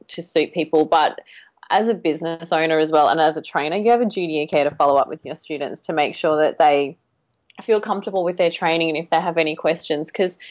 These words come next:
it's so much information to absorb in a short period of time. Um,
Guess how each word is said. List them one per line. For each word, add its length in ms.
it's 220
so 320
much 200
information 600
to 140
absorb 420
in 120
a 60
short 340
period 300
of 120
time. 440
Um, 440